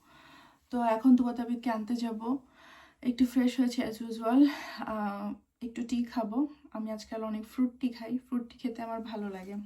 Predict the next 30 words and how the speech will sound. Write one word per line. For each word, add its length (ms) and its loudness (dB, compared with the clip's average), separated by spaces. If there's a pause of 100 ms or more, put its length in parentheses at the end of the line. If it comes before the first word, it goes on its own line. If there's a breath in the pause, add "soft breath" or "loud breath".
(920 loud breath)
আর 960 -6
রান্নাবান্না 600 -4
কি, 160 -4
গতকাল 520 -2
যে 140 0
আমি 160 6
চাইনিজ 380 -2
করেছিলাম 680 -2
রান্না, 300 0 (520 loud breath)
সেই 460 -4
চাইনিজ 400 -6
ফুডের, 440 -4
আহ, 260 -4
ফ্র-, 400 -14
আহ, 220 -2
ফ্রাইড 340 4
রাইসটা 680 0 (540)
অত 260 -2
নাই, 340 -4 (340)
মানে, 260 -6
একটু 340 -2
করে 220 0
আছে, 340 -4 (640 loud breath)
অল্প 320 2
অল্প, 260 2 (380)
মানে, 240 2
সব 200 2
কিছু 280 4
মোটামুটি 420 10
সে 260 -4